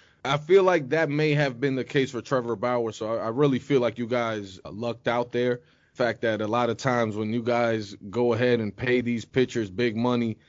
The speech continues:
it hasn't necessarily worked out well for you guys. So I, I really like the approach you guys took. You know, you guys signed some quality arms out there and guys that are gonna be able to give you innings i-, in the starting rotation and even in the back end of that bullpen there.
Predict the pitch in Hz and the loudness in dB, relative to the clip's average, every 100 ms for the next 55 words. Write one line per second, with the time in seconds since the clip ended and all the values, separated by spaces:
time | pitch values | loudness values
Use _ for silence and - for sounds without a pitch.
0 | _ _ _ _ _ - 135 147 139 127 | _ _ _ _ _ 0 2 2 0 -2
1 | 131 120 117 139 127 120 104 107 127 - | -6 -8 -4 0 2 0 -2 -2 -2 0
2 | 127 117 90 135 143 151 143 147 151 147 | 0 0 2 2 2 2 0 2 2 2
3 | 151 - - _ _ - 110 113 104 117 | -2 -10 -20 _ _ -6 -2 -2 -2 -2
4 | 143 170 139 135 127 123 117 131 117 123 | 2 4 4 4 0 -2 -2 -2 -4 -4
5 | 120 120 113 - 131 120 _ _ _ _ | -2 0 -2 -4 -4 -4 _ _ _ _
6 | - 113 104 113 135 127 - 135 131 120 | -8 -4 -4 -2 0 0 0 0 0 -2
7 | 120 113 127 123 123 117 117 117 113 110 | -6 0 2 2 0 0 0 0 -2 -2
8 | 113 110 104 - - - 104 107 127 120 | -2 -2 -2 -8 -18 -8 -4 0 0 2
9 | 123 120 123 123 117 127 120 110 95 127 | 0 0 -2 -2 2 2 2 -2 0 0
10 | 123 127 127 131 113 107 104 - - 120 | 2 0 2 0 0 -4 -8 -14 -12 -8
11 | - 131 131 - 139 131 127 127 123 147 | -2 0 0 2 2 4 2 0 0 0
12 | 131 127 131 131 127 117 117 113 101 123 | 0 0 0 2 0 0 -2 -2 0 0
13 | 120 117 123 110 113 110 92 113 101 107 | 0 -2 -4 0 0 0 0 -2 -2 -6
14 | 95 92 | -6 -6